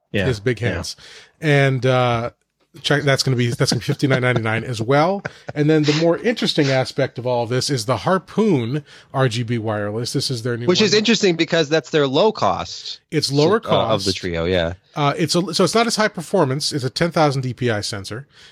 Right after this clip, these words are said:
Speaker 2: uh, but it's still got selectable D P I modes, and it's got side buttons and R G B.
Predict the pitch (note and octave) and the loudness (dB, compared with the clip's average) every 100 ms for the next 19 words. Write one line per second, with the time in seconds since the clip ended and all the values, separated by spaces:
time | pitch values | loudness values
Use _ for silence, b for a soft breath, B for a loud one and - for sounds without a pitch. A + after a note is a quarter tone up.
0 | B C#3 B2+ C3+ C3+ - D#3+ D3 C#3 - | B -2 0 0 -2 2 2 4 0 2
1 | C#3 - C3 A#2+ A#2+ B2 A#2 A#2 E3 E3+ | 0 0 -4 -2 -4 -2 -2 0 2 4
2 | D#3 C#3+ A#2+ G#2+ - G#2+ - C#3+ C3+ C3+ | 4 2 -6 -6 -6 -8 -4 -2 0 0
3 | A#2+ B2 A2+ G#2 G#2 A#2 A2+ C#3 C3+ | -2 -6 -6 -6 -6 -8 0 0 0